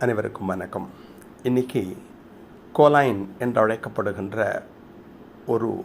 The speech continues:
வேதிப்பொருளை பற்றி பார்க்க இருக்கிறோம். இதை பிரைன் நியூட்ரியன்ட் அப்படின்னு சொல்லுவா. ஒண்டர் நியூட்ரியன்ட், ஒரு அதிசய ஊட்டப்பொருள் என்றும் அழைப்பார்கள்.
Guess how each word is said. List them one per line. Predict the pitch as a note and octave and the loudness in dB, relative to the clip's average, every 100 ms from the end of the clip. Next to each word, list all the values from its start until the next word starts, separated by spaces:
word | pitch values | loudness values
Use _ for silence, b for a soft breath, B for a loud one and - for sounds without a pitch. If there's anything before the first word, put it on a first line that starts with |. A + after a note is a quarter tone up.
| - | -6
வேதிப்பொருளை | A#2 A#2 A#2 A2+ G2+ G2 F#2 | -4 -4 -4 -2 -2 -2 -6
பற்றி | F#2+ - | -8 -6
பார்க்க | G2 G2+ F#2 F#2 | -2 -2 -2 -8
இருக்கிறோம். | F2+ - G2 E3 - - - - - - - - - - - - | -8 -6 -6 -6 -12 -20 -20 -20 -20 -20 -20 -20 -20 -20 -20 -10
இதை | C3 A#2+ A2 | -2 0 2
பிரைன் | G2 B2+ C#3 C#3+ C#3 - A#2+ | 4 4 2 -2 -8 -10 0
நியூட்ரியன்ட் | A#2+ B2+ B2+ G#2+ G#2 G2 F#2+ - - | 4 4 2 -2 -2 -2 -6 -10 -8
அப்படின்னு | A#2 G#2+ G2 G2+ | -8 -4 -6 -4
சொல்லுவா. | G2+ F2+ - - - - - - - - - - - - - - A#2+ | -4 -4 -4 -4 -8 -20 -20 -20 -20 -20 -20 -20 -20 -20 -16 -2 4
ஒண்டர் | C#3 D#3+ D#3 E3 - - - | 4 4 2 2 -2 -12 -10
நியூட்ரியன்ட், | A#2 A#2+ A#2 - F#2+ F#2 F2 - - - | -4 -2 -2 -6 -8 -8 -12 -18 -20 -10
ஒரு | A2+ A2 - | -8 -6 2
அதிசய | A#2 A#2 C#3 C#3+ C#3 C#3+ - | 2 4 -2 -4 -4 -4 -4
ஊட்டப்பொருள் | A2+ A2 G#2+ - G2+ G2+ F#2+ - | -4 -2 -4 -4 -4 -4 -6 -4
என்றும் | A2 G2 G2+ | -4 -4 -6
அழைப்பார்கள். | F#2+ F#2+ - F#2 - | -6 -6 -4 -4 -6